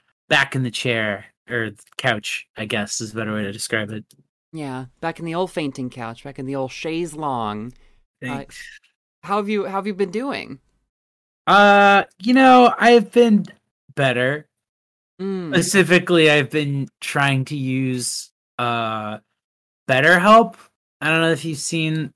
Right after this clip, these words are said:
Speaker 1: um, like, a lot of podcast guys who definitely are getting great help with their mental health problems, uh,
Speaker 2: Mm-hmm.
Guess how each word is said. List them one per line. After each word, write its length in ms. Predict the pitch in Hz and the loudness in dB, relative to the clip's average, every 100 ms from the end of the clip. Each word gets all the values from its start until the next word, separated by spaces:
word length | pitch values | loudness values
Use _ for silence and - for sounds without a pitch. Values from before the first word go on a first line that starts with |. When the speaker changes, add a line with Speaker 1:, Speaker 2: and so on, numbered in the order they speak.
| - | -4
Speaker 1:
um, 360 | 131 123 120 | -2 -2 -4
like, 200 | 120 123 | -4 -4
a 40 | 131 | -2
lot 200 | 143 147 | -2 -2
of 80 | |
podcast 640 | - 120 127 - 143 139 - | -4 -6 -6 -6 -4 -4 -4
guys 520 | 139 139 139 135 - _ _ _ _ _ _ | -2 -2 -2 -4 -10 _ _ _ _ _ _
who 220 | - 143 123 | -8 -4 -2
definitely 920 | 143 131 - 147 131 135 127 127 123 | 0 0 -2 -6 -4 -2 0 2 0
are 100 | 123 | -4
getting 320 | 113 123 113 104 | -4 -4 -4 -10
great 720 | 113 113 131 156 147 131 - _ - | -14 -8 0 4 4 2 -4 _ -8
help 360 | 131 127 117 | -2 0 0
with 200 | 123 - | -4 -4
their 120 | 135 | -4
mental 360 | 120 120 110 117 | -4 -4 -6 -6
health 260 | 113 110 - | -6 -10 -6
problems, 640 | 120 107 110 110 107 - _ _ _ _ _ | -4 -4 -6 -8 -8 -14 _ _ _ _ _
uh, 80 | 110 | -2
Speaker 2:
Mm-hmm. 320 | 110 107 | 0 -2